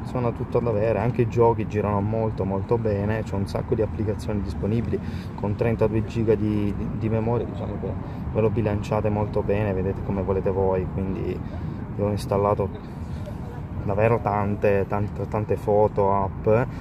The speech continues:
ho ancora dieci giga disponibili, quindi diciamo che lo spazio non manca.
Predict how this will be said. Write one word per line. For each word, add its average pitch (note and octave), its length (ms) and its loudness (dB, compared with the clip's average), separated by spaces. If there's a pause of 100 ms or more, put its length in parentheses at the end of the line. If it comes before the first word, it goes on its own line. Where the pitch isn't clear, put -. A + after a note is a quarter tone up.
(160)
ho F#2 60 -2
ancora G#2+ 340 4
dieci G#2 340 0
giga G2 240 -2
disponibili, F#2+ 800 -2
quindi F#2 460 -2 (600)
diciamo G#2+ 260 -4
che - 80 0
lo G2 100 2
spazio F#2+ 380 -2
non F#2 140 -2
manca. F2+ 460 -2